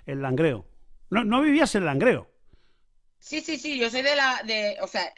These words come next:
Speaker 2: Langreo es el concejo, yo soy de La Felguera.
Speaker 1: Ajá, vale. ¿Y qué música
Speaker 2: Eso va
Speaker 1: escuchabas
Speaker 2: por
Speaker 1: entonces? ¿Cuáles eran tus grupos favoritos o artistas favoritos?
Speaker 2: Secretos, el pop de, el pop de los noventa.
Speaker 1: Sí.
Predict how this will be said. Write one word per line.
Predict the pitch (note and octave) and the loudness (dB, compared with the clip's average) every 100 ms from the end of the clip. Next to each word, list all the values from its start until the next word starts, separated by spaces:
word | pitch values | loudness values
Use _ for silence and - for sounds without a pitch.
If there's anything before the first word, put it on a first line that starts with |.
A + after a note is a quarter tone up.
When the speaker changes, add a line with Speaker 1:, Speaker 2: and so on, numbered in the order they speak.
| _ | _
Speaker 2:
Langreo | G3+ F#3 F#3+ A#3 D#4 | -4 -2 -2 -4 -4
es | D#4+ | -4
el | D#4+ | -10
concejo, | D#4+ D4+ D4 E4 D#4+ D4 D#4 | -4 -4 -4 -8 -2 -4 -4
yo | A#3+ A#3+ | -10 -8
soy | A#3+ D4+ | -6 -4
de | C#4+ | -2
La | G3 | -4
Felguera. | E3 D#3 F3+ - _ - | -6 -4 -4 -6 _ 2
Speaker 1:
Ajá, | E3+ B2 D#3+ - - | 2 4 2 0 -10
vale. | C#3+ B2+ - - - - - - | -6 -6 -6 -16 -20 -20 -20 -6
¿Y | E3 | 2
qué | A3+ | 6
música | B3+ B3 B3 | 6 6 4
Speaker 2:
Eso | A3+ | 4
va | A#3+ | 4
Speaker 1:
escuchabas | A3+ G#3 F3 | 4 4 4
Speaker 2:
por | E3 | 0
Speaker 1:
entonces? | D3+ C#3 B2 C3 | 0 -4 -4 -2
¿Cuáles | A3 G#3+ | -2 0
eran | A3+ A3 | 2 2
tus | F#3+ | 0
grupos | F#3+ G3+ F#3+ | -2 0 0
favoritos | D3 E3 G3 D#3+ D#3+ | 2 4 4 4 -2
o | D3 | -4
artistas | C#3+ D#3 D3+ | -6 -6 -4
favoritos? | C3 B2+ A2 G2 D2+ - - - - - _ _ - | -2 -4 -6 -10 -18 -20 -20 -20 -20 -20 _ _ -20
Speaker 2:
Secretos, | - D#3+ F3 G3+ G3 G3+ G3 G3 G#3 - | -12 -12 -4 -2 0 2 4 4 0 0
el | G#3+ G#3 | 0 0
pop | A#3+ G#3+ | -4 -4
de, | G#3 | -4
el | A3+ A3 | -2 -2
pop | A3+ G#3+ | -4 -2
de | B3 | -2
los | A#3 | -2
noventa. | G#3 G3 G3 - C3 - - - | -2 -2 -4 -8 -12 -14 -20 -2
Speaker 1:
Sí. | - E3+ G2 | 2 2 2